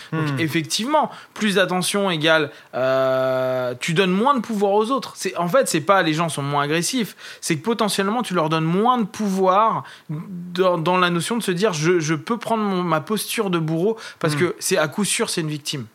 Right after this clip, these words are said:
Speaker 2: Ouais. Ouais, ouais.
Speaker 1: C'est, c'est, c'est, c'est, c'est hyper intéressant.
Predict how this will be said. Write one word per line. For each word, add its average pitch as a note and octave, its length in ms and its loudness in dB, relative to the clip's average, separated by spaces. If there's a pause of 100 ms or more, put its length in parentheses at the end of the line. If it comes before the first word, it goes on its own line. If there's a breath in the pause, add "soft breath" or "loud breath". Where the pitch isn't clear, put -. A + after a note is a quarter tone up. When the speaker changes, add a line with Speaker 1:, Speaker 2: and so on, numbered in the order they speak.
(320)
Speaker 2:
Ouais. D3 220 -2 (540)
Ouais, D3 80 0
ouais. D#3 340 2 (220 soft breath)
Speaker 1:
C'est, F3 180 -8
c'est, D#3 160 -2
c'est, E3+ 340 2 (260 loud breath)
c'est, - 200 -10
c'est G3 200 0 (120)
hyper A#3+ 320 4
intéressant. G#3+ 560 2